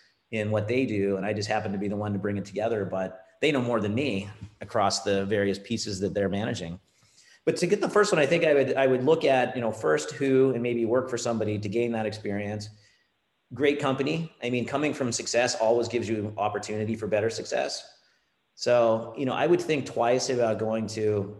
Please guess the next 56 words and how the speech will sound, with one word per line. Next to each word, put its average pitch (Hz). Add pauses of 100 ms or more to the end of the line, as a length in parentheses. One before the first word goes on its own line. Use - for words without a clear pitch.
(800)
a 110
company 110
that 107
you 113
didn't 113
have 107
conviction 104
that 104
it 101
would 104
be 110
successful. 107
So 120
I'd 117
really 143
be 117
thoughtful 110
about, 95 (400)
is 127
it 143
the 131
right 123
time 120
in 104
history 110
for 104
this 101
company? 95
'Cause 95
I 98
think 101
that 98
matters 101 (220)
massively. 92 (380)
You 98
know, 101
look 104
at 98
DocuSign. 98
It 92
was, 95
you 104
know, 95
seven 101
or 98
eight 98
years 98
too 95
early. 101 (560)
And, 98
and 98
it's -
just 101
amazing 98
it 90
survived. 98